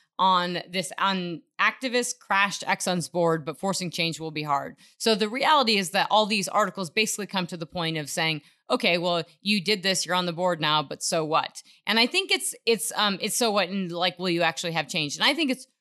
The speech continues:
really important to tease this out 'cause I don't think it makes sense. I think it's counterintuitive, actually, to, um, you know, it would make more sense for, for me to go on a board to push for a,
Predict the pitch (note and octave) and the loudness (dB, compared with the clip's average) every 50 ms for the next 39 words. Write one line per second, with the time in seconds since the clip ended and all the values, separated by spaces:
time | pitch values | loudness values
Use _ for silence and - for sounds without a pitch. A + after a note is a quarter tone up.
0 | _ - G3 G#3+ A3+ A3+ A3+ G#3+ G3+ F#3 G#3 F#3+ F3+ E3+ E3 - F#3+ E3+ D3+ D3 | _ -6 -2 -2 0 0 0 -2 -2 -2 -2 -2 -2 -2 -4 -4 -6 -6 -6 -6
1 | E3+ - - D#3+ - - - - F#3 D3 - _ _ _ _ _ _ - D#4 A#4+ | -6 -2 0 0 0 0 -2 -4 -4 -4 -4 _ _ _ _ _ _ 2 2 4
2 | B4 B4+ B4+ D#4 E4 B3 - C4 A#3+ A#3+ A#3 - - F#3 G3+ G3 - - - F#3 | 4 2 0 0 -2 0 2 2 2 2 0 -2 -2 -2 -4 -2 -2 -4 -6 -4
3 | - - A3 A3+ - D4 B3 A3 G#3 - - - G#3+ A3 G#3+ G#3 F#3+ F3 E3+ - | 0 0 0 2 2 0 0 0 -2 -4 -2 -2 -2 0 0 -2 -2 -2 -2 -2
4 | - F3+ E3 D#3 D3 C#3 - - - - - - D3 B2+ A#2 - - _ _ _ | -4 -4 -4 -4 -4 -4 -4 -6 -8 -8 -8 -10 -10 -10 -12 -14 -18 _ _ _
5 | _ _ _ - - - A3+ G#3+ G#3 F#3+ - - F3+ F#3 F3 E3+ E3 D#3 D3+ C#3 | _ _ _ -2 0 2 4 4 2 2 0 0 2 2 2 2 0 -2 -2 -4
6 | C3+ C3 - _ _ - G#3 G#3+ G#3+ A3 F#3 C#4+ F4 F#4 C4 C4+ A#3+ G3 A3 B3 | -6 -8 -10 _ _ -2 0 0 2 2 4 4 4 4 4 4 2 2 2 2
7 | B3 A3+ - - D#3+ G#3+ G3 E3 - - - F#3 F3+ E3+ F3 - F#3+ F#3 F3+ F#3+ | 2 2 0 0 0 -2 -2 -2 -4 -4 -4 -4 -6 -6 -6 -6 -6 -6 -4 -4
8 | G3+ G#3+ G#3 F3+ F#3 E3 F3+ E3+ E3 E3 E3 D#3+ D3 D3 E3 D#3+ D#3 D#3+ C#3+ - | -4 -6 -6 -6 -4 -2 -2 -2 0 -2 -4 -4 -2 -2 -2 -2 -2 -4 -8 -12
9 | - _ - G3+ F#3+ F3 - - - - E3+ E3 D#3 D3+ - | -16 _ -4 -4 -4 -4 -4 -8 -8 -6 -4 -2 -2 0 0